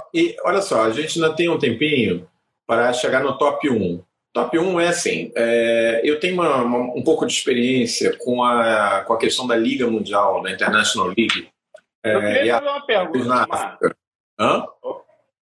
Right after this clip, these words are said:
Speaker 2: Eu queria fazer uma pergunta. A gente
Speaker 1: Vai,
Speaker 2: tá
Speaker 1: vai.
Speaker 2: se comparando com, com a África em relação à nossa qualidade de atendimento. Como é uma qualidade de atendimento top de linha?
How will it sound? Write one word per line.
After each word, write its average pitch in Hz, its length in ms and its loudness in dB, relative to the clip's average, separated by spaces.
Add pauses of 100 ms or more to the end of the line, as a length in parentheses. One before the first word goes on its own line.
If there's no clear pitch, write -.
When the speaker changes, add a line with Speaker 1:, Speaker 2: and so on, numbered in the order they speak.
(160)
Speaker 2:
Eu 143 120 -8
queria 196 220 -2
fazer 185 180 0
uma 175 200 0
pergunta. 113 640 -2
A 85 40 -4
gente 113 280 -4
Speaker 1:
Vai, 127 140 2
Speaker 2:
tá 120 60 0
Speaker 1:
vai. 131 100 0
Speaker 2:
se - 80 -10
comparando 135 880 0
com, 135 680 -2 (1300)
com 120 80 -2
a 123 300 0
África 110 360 -8
em 113 100 -2
relação 113 920 -2
à 107 140 2
nossa 117 540 0
qualidade 110 640 0
de 101 80 0
atendimento. 92 680 -4 (200)
Como 220 240 -2
é 208 40 6
uma 170 240 0
qualidade 120 680 -2
de 107 80 -4
atendimento 107 880 -6 (680)
top 143 280 0
de 110 100 -4
linha? 80 340 -10